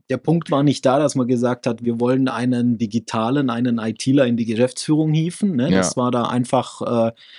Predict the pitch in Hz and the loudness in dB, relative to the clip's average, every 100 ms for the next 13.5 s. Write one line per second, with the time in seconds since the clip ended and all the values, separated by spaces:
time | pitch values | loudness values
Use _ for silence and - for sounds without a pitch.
0 | - - 117 110 117 120 123 - - 127 | -20 -8 -4 -2 0 2 2 0 0 0
1 | - 110 - 104 151 160 131 127 - 123 | 0 -4 0 0 2 2 2 0 0 -2
2 | - 127 120 113 - 123 117 107 - - | 0 0 2 0 2 2 4 0 -4 -4
3 | 160 117 - 104 98 98 98 - 95 - | -2 -4 -6 -6 -6 -6 -8 -8 -10 -10
4 | _ _ _ _ - - 110 104 92 92 | _ _ _ _ -4 0 0 0 -4 -10
5 | _ - 101 101 - 78 - - _ _ | _ -10 -10 -8 -2 -2 -2 -12 _ _
6 | _ _ _ _ _ - 123 127 135 175 | _ _ _ _ _ -4 0 2 2 2
7 | 190 165 156 135 139 139 127 - 131 160 | 2 2 0 2 2 2 -4 -2 -2 0
8 | 131 117 139 226 - - _ - 127 135 | -2 0 0 0 -6 -14 _ -4 0 2
9 | 131 120 _ - 117 143 120 117 110 135 | 2 -2 _ -4 2 2 2 0 0 -2
10 | - 180 - 175 196 240 233 101 101 - | 0 -2 0 0 2 2 2 2 0 0
11 | 123 117 - - - 110 123 165 185 - | 0 0 -4 -12 -12 -2 0 0 -2 -4
12 | 175 190 - 180 185 180 190 240 233 143 | -4 -4 -4 -4 -2 0 2 2 2 0
13 | 185 131 113 117 | -2 0 0 0